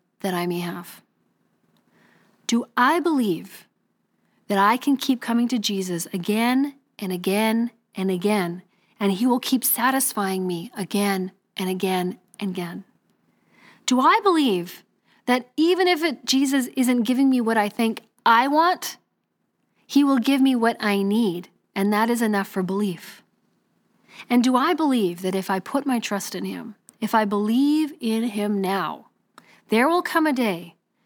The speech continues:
in the new heaven and the new earth where I will be fully satisfied and I will never hunger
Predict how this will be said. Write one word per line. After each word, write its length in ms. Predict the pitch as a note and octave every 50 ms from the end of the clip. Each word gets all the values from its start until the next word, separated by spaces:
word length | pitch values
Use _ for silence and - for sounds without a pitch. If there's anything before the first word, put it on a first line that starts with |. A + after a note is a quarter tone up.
| _ _ _ _ _
in 120 | - G3+ G#3
the 100 | G#3 G#3
new 240 | G#3+ A3 B3+ D#4 D#4+
heaven 460 | C4+ B3+ G3+ F#3 F3+ E3+ F3 F#3+ G3 - _ _ _ _ _
and 120 | G#3 G3+ G#3+
the 60 | G#3
new 240 | G#3+ A#3 C4 C#4+ -
earth 320 | - G3 F3 F3 - -
where 160 | G3 F#3+ -
I 160 | A3+ A3 A3
will 160 | A#3+ C4+ C#4 C4
be 240 | G#3+ A3 G#3 G#3 - _ _ _ _
fully 720 | _ - - - - B3+ C4 C4+ C#4 C#4 C#4+ C#4+ C4+ - _ _ _
satisfied 760 | - - - - G3+ G3 G3 G3+ F#3 - - G3 F#3 F#3 -
and 160 | - - F#3
I 80 | F#3 F#3
will 160 | F#3 F#3 F3+
never 380 | F#3 F#3+ F#3+ F#3+ G3 G#3+ A3 A3
hunger 560 | G3+ - A3 A3+ A#3+ A#3+ B3 B3 B3+ C4+ C4+